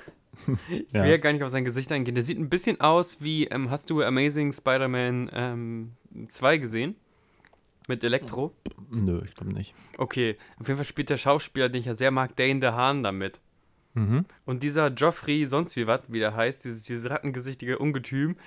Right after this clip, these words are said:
Speaker 2: sieht ein bisschen so aus wie, äh, Dane DeHaan, nachdem er zum Green Goblin mutiert. Das sollten,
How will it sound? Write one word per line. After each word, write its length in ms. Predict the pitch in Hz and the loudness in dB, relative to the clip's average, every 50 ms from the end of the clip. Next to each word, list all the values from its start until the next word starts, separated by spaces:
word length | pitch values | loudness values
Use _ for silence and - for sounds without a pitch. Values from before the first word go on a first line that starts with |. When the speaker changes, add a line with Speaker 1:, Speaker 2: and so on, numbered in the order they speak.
| 160 156 - | -18 -18 -12
Speaker 2:
sieht 220 | - - 151 - - | -6 -6 -4 -4 -4
ein 100 | 139 120 | -4 0
bisschen 320 | 160 180 185 - 208 180 | 0 0 2 2 0 0
so 140 | 151 156 151 | 4 2 4
aus 460 | - 135 147 147 151 156 151 - - - | 6 6 6 6 6 4 0 -2 -8 -8
wie, 320 | 131 135 139 139 139 - | -6 -4 -2 0 -2 -2
äh, 200 | - - 120 120 | 0 0 0 0
Dane 320 | 120 127 131 135 139 143 139 | 2 2 2 2 2 2 0
DeHaan, 360 | 143 135 120 131 135 143 143 | 0 0 0 2 2 2 2
nachdem 340 | 139 127 - - 131 123 123 | 0 -2 -4 -4 -4 -2 -2
er 140 | 123 123 120 | -2 -4 -4
zum 480 | - - 127 123 123 123 123 120 117 | -4 -4 -4 -4 -2 -4 -4 -6 -6
Green 240 | - 131 127 127 123 | -2 0 0 0 2
Goblin 400 | 120 123 123 127 131 120 110 104 | 4 2 2 2 2 0 0 0
mutiert. 540 | 101 98 95 - - - 98 90 95 - - _ _ _ - - _ _ | -2 -6 -8 -10 -6 -4 -2 -2 -2 -4 -8 _ _ _ -20 -20 _ _
Das 140 | - - - | -10 -2 2
sollten, 400 | 123 127 - 131 123 120 113 | 2 2 2 0 -4 -4 -4